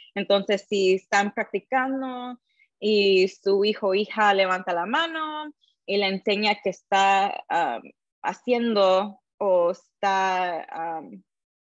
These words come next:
siguiendo la regla, ah, denle esa, um, díganle que les, lo están haciendo bien, ¿verdad? Um, eso los va a hacer sentir mejor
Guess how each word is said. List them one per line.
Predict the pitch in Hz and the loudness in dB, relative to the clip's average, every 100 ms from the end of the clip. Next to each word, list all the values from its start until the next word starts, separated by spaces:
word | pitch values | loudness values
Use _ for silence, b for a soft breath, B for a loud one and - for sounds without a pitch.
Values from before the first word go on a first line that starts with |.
| _ _ _ _ - _ - | _ _ _ _ -20 _ -6
siguiendo | 208 220 208 | -4 -2 0
la | 185 170 | 0 2
regla, | 247 285 214 190 240 - b b b _ - | 2 2 2 0 -2 -8 b b b _ -2
ah, | 175 156 - - _ _ - | 0 0 -6 -12 _ _ -14
denle | 196 214 220 247 254 254 247 247 240 233 - - - - | -4 0 0 -2 -8 -6 -4 -4 -6 -8 -10 -12 -14 -6
esa, | 220 220 - 233 226 233 226 226 233 240 - _ _ _ _ _ _ _ _ _ - | -4 -4 -2 0 2 2 2 2 0 -6 -16 _ _ _ _ _ _ _ _ _ -18
um, | - 202 185 180 175 180 185 _ _ _ _ | -12 -8 -8 -8 -8 -10 -14 _ _ _ _
díganle | 208 254 285 285 277 | 2 4 6 4 2
que | - | 2
les, | 240 254 - | 2 0 -2
lo | 233 254 | -2 0
están | 294 285 | 0 0
haciendo | 294 294 254 247 | -2 -4 -8 -6
bien, | 294 233 185 | -6 -6 -8
¿verdad? | 190 196 180 226 - B B B | -8 -4 -2 -2 -4 B B B
Um, | 196 196 | 0 0
eso | 190 208 247 | 0 0 0
los | 240 214 | 0 0
va | 208 | -2
a | |
hacer | 220 220 | -4 -10
sentir | - 196 190 180 | -10 -12 -8 -8
mejor | - 185 - 302 302 294 285 285 | -8 -8 2 4 6 6 4 2